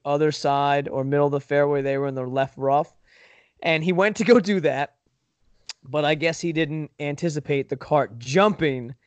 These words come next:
as much as it did, and it literally rolled over this other individual, whose name is Jeff. We'll just say it. And Jimmy,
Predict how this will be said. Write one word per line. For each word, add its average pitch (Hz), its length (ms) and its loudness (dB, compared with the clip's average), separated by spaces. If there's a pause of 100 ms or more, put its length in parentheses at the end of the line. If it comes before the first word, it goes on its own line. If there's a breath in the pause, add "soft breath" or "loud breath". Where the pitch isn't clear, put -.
(320)
as 135 200 -2
much 147 240 0
as 151 140 0
it 135 120 -6
did, 123 380 -2 (380)
and 156 100 -2
it 156 160 -2
literally 190 640 4
rolled 151 540 2 (100)
over 131 600 0 (280)
this 147 220 -4
other 151 260 0
individual, 139 760 -4 (300)
whose 302 200 2
name 247 200 4
is 160 180 4
Jeff. 113 440 -6 (120)
We'll 202 180 4
just 156 220 -4
say 104 220 -8
it. - 100 -20 (480)
And 143 720 -2 (180)
Jimmy, 214 600 -2